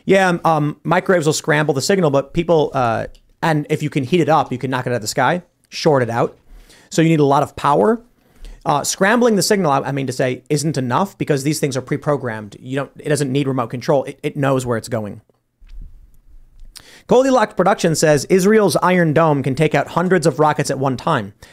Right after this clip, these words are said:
If it can take out multiple near supersonic rockets at one time, with an almost ninety-seven percent accuracy rate, it can handle hundreds of drones."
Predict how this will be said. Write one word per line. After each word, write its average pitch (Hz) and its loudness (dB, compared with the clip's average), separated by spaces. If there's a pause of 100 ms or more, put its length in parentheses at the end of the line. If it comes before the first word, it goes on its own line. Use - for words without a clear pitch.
(300)
If - -2
it 170 4
can 180 2
take 208 4
out 196 2
multiple 196 2
near 175 2
supersonic 165 0
rockets 156 0
at 127 -4
one 139 0
time, 156 -2 (340)
with 135 0
an 147 4
almost 156 2
ninety-seven 147 0
percent 139 -4
accuracy 160 0
rate, 135 0
it 135 -4
can 139 -2
handle 143 -2
hundreds 131 -2
of 120 -4
drones." 110 -4